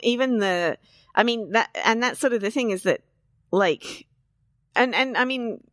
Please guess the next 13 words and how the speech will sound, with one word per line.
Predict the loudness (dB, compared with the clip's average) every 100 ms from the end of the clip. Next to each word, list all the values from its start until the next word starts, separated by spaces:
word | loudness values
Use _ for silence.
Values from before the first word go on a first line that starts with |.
| _
uh, | 0 2
th-, | 2 2 2
there | 2
is | 2
a | 0
whole | 0
thing | 0 -2 2
about | 2 0 0
Hilary | -2 -2
Swank | -4 -4 -2 0
and | 0
having | -2 -4
consent, | -6 -4 -4